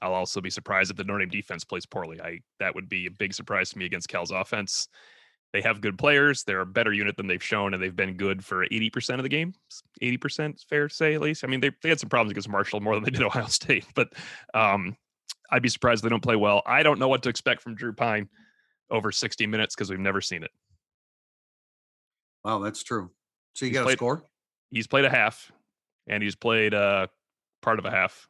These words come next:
Speaker 1: or a little bit more. And his other, his, his half against Wisconsin, he did a,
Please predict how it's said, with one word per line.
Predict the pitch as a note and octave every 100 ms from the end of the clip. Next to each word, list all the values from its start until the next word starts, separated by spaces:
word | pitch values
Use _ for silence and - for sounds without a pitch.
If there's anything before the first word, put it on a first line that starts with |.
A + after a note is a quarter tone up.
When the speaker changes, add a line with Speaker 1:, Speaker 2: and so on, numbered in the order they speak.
| -
Speaker 1:
or | G2
a |
little | F#2+
bit | F#2
more. | G2 F#2+ G2 _ _ _ _ -
And | A2 F#2
his | - G#2
other, | A#2+ A2 - _ -
his, | G#2 -
his | B2+ B2
half | D3
against | D3+ C#3
Wisconsin, | B2 - C#3 A#2+ A2
he | A2
did | G#2 F#2+
a, | F#2